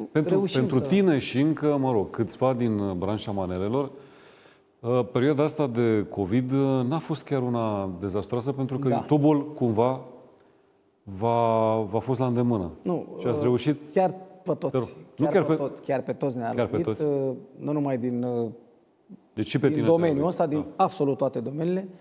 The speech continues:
Speaker 2: uh, mă refer la muzică și nu numai.
Speaker 1: Mhm.
Speaker 2: Uh,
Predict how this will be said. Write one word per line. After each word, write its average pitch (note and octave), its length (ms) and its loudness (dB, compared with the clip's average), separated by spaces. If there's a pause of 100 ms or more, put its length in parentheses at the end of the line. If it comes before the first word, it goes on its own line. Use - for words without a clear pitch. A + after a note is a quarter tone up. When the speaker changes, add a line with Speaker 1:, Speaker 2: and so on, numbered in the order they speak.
(420)
Speaker 2:
uh, D#3+ 300 0
mă D3 140 -2
refer C#3+ 200 0
la D#3 80 0
muzică D3 500 -2
și D#3+ 140 -2
nu G#3+ 100 2
numai. B2+ 380 -6 (200)
Speaker 1:
Mhm. G2 260 -8 (460)
Speaker 2:
Uh, E3+ 360 4